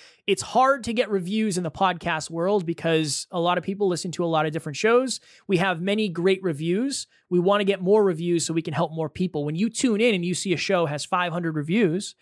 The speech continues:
you're more likely to listen and take that show seriously. So this is what we're doing.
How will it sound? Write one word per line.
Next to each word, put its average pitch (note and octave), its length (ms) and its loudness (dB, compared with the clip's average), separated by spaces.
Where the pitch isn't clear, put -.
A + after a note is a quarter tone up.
you're F3+ 120 -2
more F#3+ 180 4
likely F3 320 2
to D#3+ 100 -2
listen A#3 420 -2
and D3+ 120 -8
take D#3+ 180 -4
that D3 160 -4
show D#3+ 180 -2
seriously. F3 600 -2
So G3+ 100 2
this G#3 160 4
is A3+ 80 -2
what A#3 140 4
we're A3 120 6
doing. E3+ 400 0